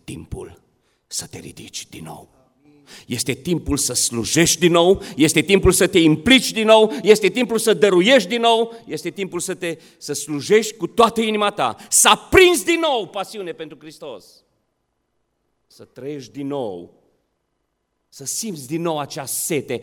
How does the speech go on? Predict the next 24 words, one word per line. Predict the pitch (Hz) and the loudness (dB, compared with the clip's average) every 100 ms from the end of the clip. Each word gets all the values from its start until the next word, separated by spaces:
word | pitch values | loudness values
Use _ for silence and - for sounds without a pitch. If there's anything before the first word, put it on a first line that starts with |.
| - | -8
acea | 139 147 185 151 | -8 -6 -6 -8
foame | - - 202 147 120 113 - _ _ _ _ _ _ _ _ _ _ _ _ _ _ _ _ _ _ | -12 0 2 4 2 -2 -6 _ _ _ _ _ _ _ _ _ _ _ _ _ _ _ _ _ _
pe | - | -18
care | 120 123 | -12 -10
numai | 127 113 95 | -8 -10 -10
Duhul | 139 117 104 95 | -10 -8 -10 -8
Domnului | 101 101 98 95 | -6 -6 -8 -10
poate | 92 101 92 | -12 -14 -14
să | 95 95 | -16 -16
o | |
adu-, | 92 98 - _ | -16 -20 -20 _
să | - | -16
o | 101 | -14
sature | - 95 - 95 | -14 -16 -16 -16
în | 92 | -16
ființa | 95 92 98 | -16 -16 -18
ta. | 95 98 104 _ _ _ _ _ _ _ _ _ _ _ _ _ _ _ _ _ _ _ _ _ _ _ _ - | -20 -20 -20 _ _ _ _ _ _ _ _ _ _ _ _ _ _ _ _ _ _ _ _ _ _ _ _ -20
Am | 101 | -20
citit | 101 107 143 | -20 -20 -14
despre | 131 123 117 | -14 -8 -8
Moise, | 110 101 95 98 | -8 -12 -14 -14
un | 95 101 | -14 -14
om | 107 117 127 _ _ _ _ _ _ _ _ _ _ _ _ _ _ _ _ _ _ _ | -16 -18 -20 _ _ _ _ _ _ _ _ _ _ _ _ _ _ _ _ _ _ _
care | _ 127 120 120 123 | _ -14 -12 -12 -14